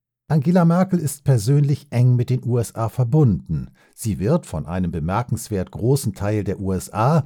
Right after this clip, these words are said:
sichtbar beim Auftritt von Obama beim Evangelischen Kirchentag, ohne Vorbehalt und überschwänglich unterstützt.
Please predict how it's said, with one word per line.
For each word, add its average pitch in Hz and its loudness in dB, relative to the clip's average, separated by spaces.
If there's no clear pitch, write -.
sichtbar 135 -4
beim 73 -4
Auftritt 104 -4
von 82 -6
Obama 101 -2
beim 80 -6
Evangelischen 87 -8
Kirchentag, 107 -4
ohne 190 6
Vorbehalt 120 0
und 78 -6
überschwänglich 95 0
unterstützt. - -4